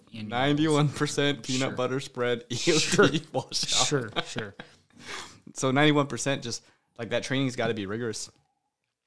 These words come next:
Speaker 2: Uh, I guess I always kinda have, like, a, whenever I meet, like, combat controllers, and it's kinda embarrassing to admit, but when you see 'em and you got a beret,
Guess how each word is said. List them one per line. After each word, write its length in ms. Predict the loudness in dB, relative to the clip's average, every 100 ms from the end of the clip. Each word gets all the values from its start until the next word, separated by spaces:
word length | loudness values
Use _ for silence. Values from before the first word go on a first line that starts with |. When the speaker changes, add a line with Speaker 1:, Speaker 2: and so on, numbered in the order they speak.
| _
Speaker 2:
Uh, 200 | -4 -4 -2
I 60 |
guess 180 | -4 -2
I 40 | 2
always 200 | 2 0
kinda 160 | 0
have, 100 | 0
like, 160 | -2 -4
a, 120 | -8 -8 -8
whenever 260 | -4 0
I 80 | 0
meet, 160 | -2 -4
like, 160 | -8
combat 400 | -6 -6 -6 -8
controllers, 500 | -10 -10 -10 -10 -12
and 80 | -14
it's 140 | -16
kinda 180 | -14 -14
embarrassing 400 | -12 -12 -12 -12
to 60 | -14
admit, 200 | -12 -12
but 100 | -12
when 80 | -10
you 60 |
see 240 | -10 -8 -10
'em 60 |
and 80 | -10
you 60 | -10
got 160 | -10
a 40 | -10
beret, 440 | -10 -10 -10 -14